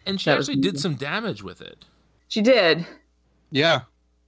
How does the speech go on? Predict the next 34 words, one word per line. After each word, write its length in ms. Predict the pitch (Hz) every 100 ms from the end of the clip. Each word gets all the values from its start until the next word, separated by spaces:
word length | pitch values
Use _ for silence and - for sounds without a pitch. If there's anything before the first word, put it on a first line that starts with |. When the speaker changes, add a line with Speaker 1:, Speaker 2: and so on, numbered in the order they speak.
| _ _ _
Speaker 1:
I 40 | 113
mean, 200 | 127 110
it 100 | 120
turns 160 | 156 185
Speaker 2:
Yeah. 140 | 175
Speaker 1:
out 120 | 151
not, 200 | 120 123
not 200 | 117 117
nearly 320 | 123 135 117 101
enough 280 | 127 120
damage, 480 | 120 95 101 101 117
<laughs> 20 |
but, 200 | 175 160
you 60 | 147
know, 220 | 143 117 - - - -
but 120 | 135 180
Speaker 2:
But 160 | -
Speaker 1:
she 100 | 226
Speaker 2:
she 0 | 226
Speaker 1:
did, 20 |
Speaker 2:
inflicted. 560 | 190 196 190 170 190 202 _ _
Speaker 1:
yeah, 220 | 123 131
she, 180 | - 139
she 160 | 127 143
did, 180 | 135 -
she 140 | -
did 140 | 131 -
something 460 | 151 131 - 57
with 140 | 92 -
it, 80 | -
wh-, 140 | 98
which 160 | 95 101
is 80 | 87
good. 300 | 87 -